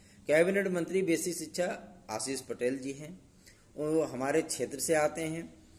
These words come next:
उनसे, आ, उनके हम कार्यकर्ता हैं, उनके लिए हमने कार्य किया है। आदरणीय सोनेलाल पटेल जी जब जो है अपना दल के, अ, कार्यकारी अध्यक्ष रहा करते थे, उनके भी लिए भी हम लोगों ने कार्यकर्ता की हैसियत से कार्य किया है।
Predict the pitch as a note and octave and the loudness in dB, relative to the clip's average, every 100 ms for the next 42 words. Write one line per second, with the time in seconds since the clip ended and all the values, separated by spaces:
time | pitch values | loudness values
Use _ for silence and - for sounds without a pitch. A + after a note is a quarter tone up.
0 | - D#3 D#3+ D#3+ F#3+ F#3+ - - - A#2+ | -12 -2 0 6 6 6 2 -8 -10 -10
1 | A#2+ C3+ B2+ E3 D3+ C3+ B2 G#2 A2 A2 | -4 -6 2 2 2 -2 -2 -2 -2 -4
2 | B2 D#3+ E3 E3+ - - - C#3+ F#3 E3 | 2 2 2 -6 -10 -18 -8 -4 2 4
3 | D#3 B2 B2 B2 - G#2 B2+ C3+ C#3+ C3+ | 4 2 -2 -4 -2 -2 -2 0 -2 -2
4 | D3 D#3+ - - - - D3 E3+ F3 F#3 | -4 -12 -16 -20 -14 0 6 6 6 4
5 | F#3+ F#3+ D3 D3+ D#3+ D#3+ D#3 - C3 D3 | 2 -2 -2 0 2 2 0 -2 -2 -2
6 | D3+ C#3+ D#3 D3+ - - - - G2+ A2 | -4 0 0 0 -12 -20 -20 -14 -6 0
7 | B2+ C#3+ C#3 - - - - - - - | 4 4 2 -6 -18 -20 -20 -20 -14 -6
8 | C3+ C#3+ C#3+ C#3+ D3+ D3+ D3 - - - | -2 0 0 0 2 2 2 -4 -18 -20
9 | - - G2 G#2 G#2 G#2 B2+ B2+ - C3+ | -20 -12 -4 -2 0 0 0 0 2 2
10 | D#3+ - A2+ E3+ E3 D3+ C3+ C#3+ C3+ - | 2 0 2 2 2 0 0 -2 -4 -2
11 | D3 B2 G2 - - - - B2+ C#3+ F3+ | -4 -2 -8 -8 -16 -20 -8 -6 0 2
12 | D#3 D#3+ D#3+ E3 E3 D#3+ C#3 C3+ C#3+ D3 | 4 4 6 4 4 0 0 -2 0 -2
13 | D3+ - - - A#2+ A#2+ B2+ - C#3 C3 | -4 -8 -18 0 0 2 -2 -2 -6 -6
14 | C3+ B2 - C3+ C#3 B2+ B2+ B2+ C#3 D3 | -8 -8 -6 -6 -6 -2 -2 -2 0 0
15 | C3 - - | 0 -6 -18